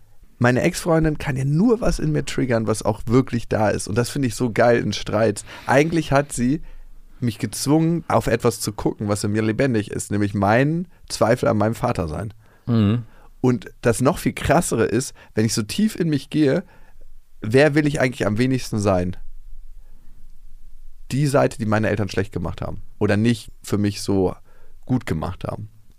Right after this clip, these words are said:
Speaker 2: Mhm.
Speaker 1: Also, was war's bei meinem Vater? Mein Vater war eigentlich, und das ist er immer noch, emotional ultra oft abgelenkt und nicht so richtig präsent. Also bis du meinen Vater emotional erreichst,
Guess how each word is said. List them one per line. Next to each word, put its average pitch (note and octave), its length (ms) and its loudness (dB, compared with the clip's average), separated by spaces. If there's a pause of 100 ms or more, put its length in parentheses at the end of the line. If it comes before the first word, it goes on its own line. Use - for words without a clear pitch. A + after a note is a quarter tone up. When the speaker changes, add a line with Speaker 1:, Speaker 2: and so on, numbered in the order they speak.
(160)
Speaker 2:
Mhm. G#2+ 340 2 (240)
Speaker 1:
Also, A#2 340 2 (200)
was A2+ 180 2
war's C3 200 2
bei B2+ 100 2
meinem G#2+ 180 2
Vater? C#3 440 0 (340)
Mein A#2 140 2
Vater D#3 320 2
war - 120 -2
eigentlich, C#3 460 -2
und G2+ 160 -4
das G2+ 160 0
ist - 160 -4
er - 140 0
immer D3+ 220 2
noch, F#2+ 260 0 (380)
emotional D#3 600 0 (260)
ultra F#3+ 440 2
oft - 380 -2 (120)
abgelenkt G#2 580 -2 (100)
und - 160 -2
nicht - 180 -2
so G#2+ 100 -2
richtig G#2+ 380 -2
präsent. F#2 500 -2 (460)
Also A2+ 180 2
bis D3 200 2
du D#3+ 240 -2
meinen A#2+ 180 4
Vater D#3 340 0
emotional C3 460 0
erreichst, G#2 640 0